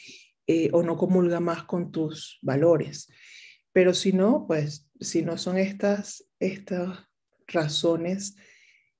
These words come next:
que salen un poquito del borde, eh, el, el dejar de seguir es una mala práctica, dejar de seguir a quien te sigue, ¿sí?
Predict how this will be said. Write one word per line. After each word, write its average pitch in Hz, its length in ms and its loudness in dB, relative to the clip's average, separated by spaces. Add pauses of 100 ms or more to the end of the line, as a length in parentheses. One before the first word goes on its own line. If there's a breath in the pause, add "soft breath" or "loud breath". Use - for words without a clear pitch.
(100)
que 151 600 0
salen 165 420 0
un 175 120 -2
poquito 180 360 -2
del 160 80 2
borde, 196 500 4 (480 loud breath)
eh, 151 420 4
el, 131 180 -2
el 165 260 2
dejar 156 320 0
de 160 100 0
seguir 147 340 0
es 143 80 -2
una 147 380 0
mala 135 360 -2
práctica, - 360 -8
dejar 147 220 -2
de 156 80 2
seguir 151 280 0
a 151 120 -2
quien 151 280 -2
te 135 140 -8
sigue, 131 480 -6
¿sí? 202 300 -6